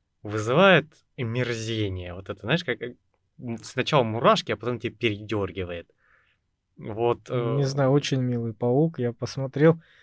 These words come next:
Speaker 2: Вот насколько мне они были неприятны, да, вот и, именно вот эта картинка, которую ты м-, к-, которую ты поставил на фон,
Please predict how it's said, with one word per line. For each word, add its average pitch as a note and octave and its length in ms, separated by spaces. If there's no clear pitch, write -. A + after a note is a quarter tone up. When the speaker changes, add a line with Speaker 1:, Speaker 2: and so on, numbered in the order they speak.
Speaker 2:
Вот C3 180
насколько E3 640
мне D#3 280
они D#3 160
были D3 300
неприятны, D#3+ 720
да, D#3 240
вот B2 280
и, D3 100
именно D3+ 520
вот D3+ 160
эта G#3+ 180
картинка, C3+ 560
которую A2 460
ты G#2+ 140
м-, A2 240
к-, B2 220
которую A#2 360
ты - 120
поставил G#2+ 520
на A2 220
фон, A2 340